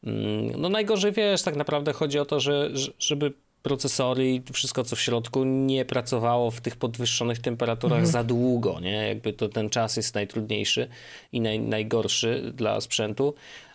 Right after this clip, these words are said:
Speaker 1: ale no znowu, y, lepiej nie będzie. Te lata będą coraz gorętsze, będą pewnie dłużej trwać i, i faktycznie, mm,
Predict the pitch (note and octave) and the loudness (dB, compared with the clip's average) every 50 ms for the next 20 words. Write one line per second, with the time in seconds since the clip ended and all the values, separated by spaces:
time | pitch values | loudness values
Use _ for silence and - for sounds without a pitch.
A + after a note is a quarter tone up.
0 | _ - F3 F3 F3+ F3+ F#3 F#3 F#3 F#3 F#3 E3 E3+ D#3 E3+ F#3+ D#3+ C#3+ C#3+ C#3 | _ 0 0 2 2 2 2 2 2 0 0 -2 -2 0 2 2 2 4 2 2
1 | D3 - - _ _ - - F3+ F3 F3 F#3 F#3+ F#3+ F#3+ G3 F#3+ F#3+ G3 F#3+ - | 0 -2 -6 _ _ -8 -6 -4 -2 -2 0 -2 -2 -2 -4 -4 -6 -8 -12 -16
2 | _ - G3 - - G#3+ G#3 A3 A3 A#3 A3+ A3 A#3 A#3+ A#3+ C4+ A#3 D3+ G#2+ - | _ -20 -20 -10 0 2 2 2 2 0 0 0 2 2 2 2 2 0 0 -4
3 | - - - _ _ _ - - - - - - - - - - - - - - | -6 -8 -12 _ _ _ -20 -20 -20 -20 -20 -18 -18 -16 -14 -10 -10 -10 -10 -2
4 | - F#3 F#3 F3+ F3+ E3+ - G3 E3+ E3+ F#3 E3+ F#3 F3+ F3+ - F#3+ F3+ F3+ E3+ | 0 2 2 4 2 2 2 0 2 2 0 2 0 0 0 0 0 2 2 2
5 | E3+ F#3 F3 D#3 C#3 A#2+ A#2+ - - B2+ B2 B2+ C3 C3+ C3 C3+ C3+ C3 - D3 | 2 2 2 2 2 2 2 0 0 2 2 2 2 2 2 0 0 0 0 -2
6 | C3 C#3 C3+ C3+ C3 C3+ C3+ C3+ A#2+ B2 A#2 G#2 F#2+ - - - G2+ F#2 G2 - | 0 2 0 0 2 2 2 2 4 2 2 2 0 -4 -2 0 2 2 2 0
7 | - - - A2+ A#2 - A2 A#2 A#2+ A#2 A#2+ - A2+ - - A#2+ A#2 - - A#2+ | -2 -4 -2 -2 -2 -2 -2 -2 -4 -4 -4 -4 -6 -6 -6 -4 -4 -2 0 0
8 | A2+ A2+ A#2 - - - - - - _ _ - A#2 A2 G#2+ G#2+ G#2+ G#2+ G#2+ - | 0 -2 -2 -6 -14 -20 -20 -20 -20 _ _ -4 -2 -2 0 0 0 0 -2 -2